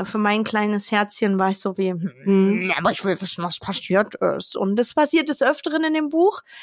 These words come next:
Speaker 1: Ähm, ist natürlich bedingt, äh, dadurch, dass diese Perspektive einfach so ist, dass wir nur Violet folgen und natürlich nicht den, so ein allwissender Leser sind, der alles bemerkt und alles
Speaker 2: Ja.
Speaker 1: kriegt. Aber,
Speaker 2: Das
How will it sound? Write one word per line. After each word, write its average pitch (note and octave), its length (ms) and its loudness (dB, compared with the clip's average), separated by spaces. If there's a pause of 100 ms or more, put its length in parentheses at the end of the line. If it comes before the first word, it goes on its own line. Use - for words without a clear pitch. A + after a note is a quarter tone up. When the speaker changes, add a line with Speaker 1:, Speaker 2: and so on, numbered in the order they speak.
(260)
Speaker 1:
Ähm, A#3 520 2 (500)
ist A3 160 2
natürlich A3+ 480 2
bedingt, G#3 460 0
äh, F#3+ 340 0
dadurch, F#3 360 2
dass F#3+ 180 -2
diese E3+ 180 -6
Perspektive E3 540 -6
einfach E3 260 -6
so - 120 -12
ist, - 180 -12
dass - 140 -6
wir F#3+ 100 2
nur F#3 180 2
Violet E3 400 0
folgen D#3+ 320 -2
und E3+ 160 -4
natürlich F3 400 -2
nicht - 400 -6
den, F3+ 360 0 (120)
so F3+ 160 0
ein F#3 200 2
allwissender F3 1000 2
Leser E3 480 0
sind, E3 480 -8
der E3 240 -4
alles - 460 -8 (100)
bemerkt - 400 -6
und - 100 -10
alles G3+ 460 -2
Speaker 2:
Ja. A#3+ 60 -20 (160)
Speaker 1:
kriegt. - 260 -20
Aber, E3 280 -8 (280)
Speaker 2:
Das - 200 -6